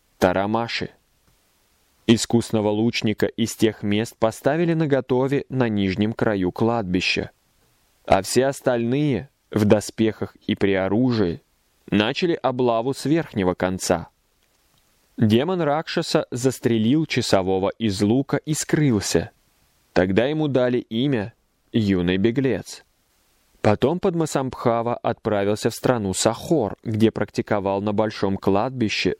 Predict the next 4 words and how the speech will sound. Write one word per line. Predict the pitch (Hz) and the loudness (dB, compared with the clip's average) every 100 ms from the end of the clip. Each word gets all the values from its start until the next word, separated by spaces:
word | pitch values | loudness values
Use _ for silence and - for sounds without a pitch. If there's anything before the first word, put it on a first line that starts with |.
| - | -2
"Радостная | 123 123 87 95 - 113 110 | 0 0 0 -2 -2 -2 0
роща", | 131 139 107 - 90 - _ _ _ _ | 0 -2 -2 -4 -4 -8 _ _ _ _
питаясь | 147 - 104 92 95 | -2 0 0 0 -2
трупами. | - 143 117 95 87 82 | 0 0 0 -2 -2 -6